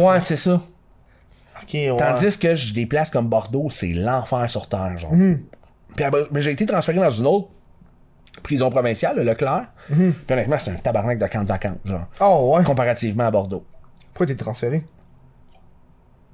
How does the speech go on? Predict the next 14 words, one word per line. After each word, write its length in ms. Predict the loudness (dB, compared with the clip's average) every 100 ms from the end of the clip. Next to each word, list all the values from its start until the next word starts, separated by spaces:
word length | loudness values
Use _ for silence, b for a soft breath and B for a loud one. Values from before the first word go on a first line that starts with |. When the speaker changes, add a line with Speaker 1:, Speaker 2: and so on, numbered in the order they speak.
| -20 _ _ -20 -14 -4
Speaker 1:
J'ai 140 | -2
fait 100 | 0 0
une 80 |
demande 280 | 0 2 2
de 60 | 0
transfert. 440 | -2 -2 -4 -6 -6 2
Speaker 2:
Ah, 100 | 2
ok, 140 | 4 2
ouais. 140 | 4 2
Ah, 80 | 0
tu 80 |
peux 80 | -4
faire 200 | -2 -2
ça. 160 | 0 -4